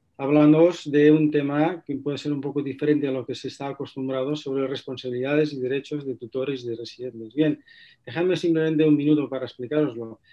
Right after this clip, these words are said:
La cosa empezó un poco de carambola, como casi siempre empiezan todas las cosas. Hace cuatro años, bueno, de, de hecho de, de casi toda la, de siempre, los tutores no, hemos estado un poco al margen, hemos estado olvidados, hemos estado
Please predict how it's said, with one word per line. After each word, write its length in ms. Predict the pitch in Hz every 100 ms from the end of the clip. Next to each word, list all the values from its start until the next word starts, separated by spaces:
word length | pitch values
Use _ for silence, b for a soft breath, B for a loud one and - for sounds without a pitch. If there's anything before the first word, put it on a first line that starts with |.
| b b -
La 120 | 135
cosa 260 | 156 185
empezó 480 | 202 190 175 180 190
un 100 | 190
poco 240 | 170 165 180
de 80 |
carambola, 460 | 170 143 139 180 151
como 180 | 135 135
casi 200 | 131 127
siempre 300 | 151 147 151
empiezan 360 | 151 143 143
todas 160 | 139 131
las 160 | 123 -
cosas. 340 | 175 - 123
Hace 280 | 131 - 131
cuatro 280 | 139 143 151
años, 460 | 165 190 214 _ _ _ _ _ _ _ _ -
bueno, 180 | 165 127
de, 280 | 127 135 151
de 320 | 127 127 135
hecho 200 | 135 151
de, 300 | 147 139 147
de 200 | 135 123
casi 460 | 127 - 123 113 _ _ _ _ _
toda 180 | 135 139
la, 320 | 143 143 143
de 220 | 151 147
siempre, 480 | - 165 156 165 170
los 160 | 151 151
tutores 460 | 151 160 165 165
no, 200 | 160 151
hemos 280 | 156 151 151
estado 260 | 151 151 143
un 80 | 135
poco 320 | 147 151 139
al 140 | 131
margen, 500 | 139 143 - 151 160
hemos 240 | 143 139 135
estado 320 | - 135 135
olvidados, 580 | 131 127 135 160 165 147
hemos 200 | 135 131
estado 520 | - 135 131 127